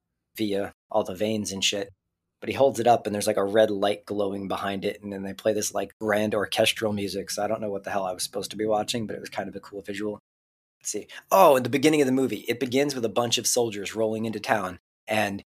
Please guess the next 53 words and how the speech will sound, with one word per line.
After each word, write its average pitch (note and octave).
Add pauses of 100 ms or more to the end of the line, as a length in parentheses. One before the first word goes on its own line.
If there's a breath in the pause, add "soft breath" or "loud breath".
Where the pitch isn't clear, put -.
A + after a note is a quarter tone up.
(140)
this A2+
guy's G#2
like, G#2+
"We F3
have F3+
to B2
kill F#3+
this A#2+
girl. A2
She's -
got E3
the C3+
mark D#3+
of A2
the A2
demon D3
on F#2+
her." - (180)
And A#2
the A2
girl A2+
has, G#2
like, G#2+
a - (180)
sort -
of G#2
a F#2+
stigmata G#2
cross A2+
type B2+
thing B2+
on G#2+
the F#2+
bottom G#2+
of G2
her G#2
left G#2
foot. B2 (560)
So A2
they're A2
like, A2
"Kill B3
them, C#3
kill B3+
them A#3+
all." G#3
So A#2+
they B2
kill E3
everybody B2+
in A2
the G#2+
village. F#2+